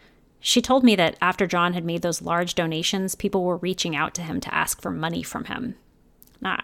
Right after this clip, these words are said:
I don't know who in my community would do something like that, but Twitch is a strange place, and I've heard that large donors sometimes get hit up for money. I told Brooke that we should refer those people to the Good Egg Fund, our community nonprofit, and maybe we could do something to help them if they were in need.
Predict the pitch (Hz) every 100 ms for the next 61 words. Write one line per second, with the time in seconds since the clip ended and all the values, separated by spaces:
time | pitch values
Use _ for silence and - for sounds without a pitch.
0 | - 214 233 202 185 - 190 180 170 -
1 | 170 180 175 170 147 165 - 185 185 185
2 | 180 180 180 180 - 185 - 240 247 208
3 | - - 165 165 - - - - 170 175
4 | - 214 196 - 160 165 - 180 101 95
5 | - 180 - 170 - - - 156 - -
6 | 147 117 78 - - - - - _ _
7 | _ - 196 - 196 - 180 170 165 151
8 | 180 185 185 175 175 185 175 190 - 175
9 | - - 170 156 143 - - - 135 -
10 | 185 160 156 156 165 196 - 156 - -
11 | - _ - 185 190 202 190 180 180 180
12 | 180 175 - 180 170 - - 202 - 165
13 | 180 175 - -